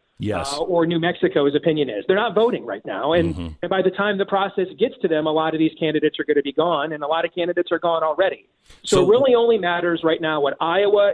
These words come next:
Speaker 2: New Hampshire, and then Nevada and South Carolina think.
Speaker 1: All right. So what is happening in Iowa?
Speaker 2: What's happening in Iowa is, you know, Democrats have lanes just like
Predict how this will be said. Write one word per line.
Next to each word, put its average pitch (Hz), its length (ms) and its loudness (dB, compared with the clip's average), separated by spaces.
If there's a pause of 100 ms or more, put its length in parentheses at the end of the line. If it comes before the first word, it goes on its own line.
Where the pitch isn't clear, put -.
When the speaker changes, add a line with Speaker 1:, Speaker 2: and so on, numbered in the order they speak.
Speaker 2:
New 170 100 -8
Hampshire, 165 520 -4
and 165 180 -4
then 143 180 -4
Nevada 147 500 0
and 151 160 -14
South 139 300 -2
Carolina 123 460 -4
think. 98 140 -20 (260)
Speaker 1:
All 117 100 0
right. 107 180 -4
So 120 180 -4
what 131 360 0
is 135 220 -4
happening 104 640 -4
in 98 280 -4
Iowa? 76 580 -10 (1000)
Speaker 2:
What's 180 140 2
happening 233 360 4
in 214 100 4
Iowa 202 420 2
is, 190 320 4
you 196 120 2
know, 190 120 4
Democrats 220 540 0
have 190 140 -2
lanes 175 400 0
just 185 160 2
like 190 100 2